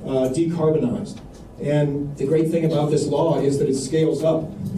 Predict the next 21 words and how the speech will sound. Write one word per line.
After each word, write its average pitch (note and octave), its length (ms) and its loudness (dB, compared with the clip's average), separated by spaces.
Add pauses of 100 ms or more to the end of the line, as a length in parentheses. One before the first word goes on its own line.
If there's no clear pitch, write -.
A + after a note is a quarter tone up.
(180)
from C3 240 -2
every D#3+ 160 2
single D#3+ 340 2
person D#3 320 2
in C#3+ 100 2
this C#3+ 180 0
room. D#3+ 500 0
If C3+ 240 0
you C3+ 420 0 (200)
cut F3 280 -2
your D3 280 2 (100)
carbon F3 380 0
footprint F3+ 420 2
by D#3+ 160 0
fifty F#3 300 -2
percent F3+ 460 -2 (260)
in C3+ 100 -2
the C3 80 4
next E3 260 0
ten E3 200 2
years, E3+ 260 2